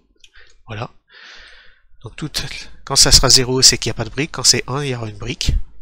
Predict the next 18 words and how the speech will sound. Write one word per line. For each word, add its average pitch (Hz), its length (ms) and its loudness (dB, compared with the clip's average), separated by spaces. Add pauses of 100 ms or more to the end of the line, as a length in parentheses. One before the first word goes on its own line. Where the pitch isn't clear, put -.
(200)
Donc 110 160 -12
je 113 100 -10
vais 110 60 -14
en 107 40 -12
mettre 107 260 -8
une 110 120 -14
ici - 360 -2 (340)
pour 117 120 -18
commencer. 107 340 -14 (640)
Voilà. 110 320 -8 (500)
Ça, - 160 -2
on 107 40 -8
verra 104 220 -10
bien. 117 220 -6 (2000)
Et 131 80 4
dans 127 140 2
le 120 160 0
init, 113 480 -2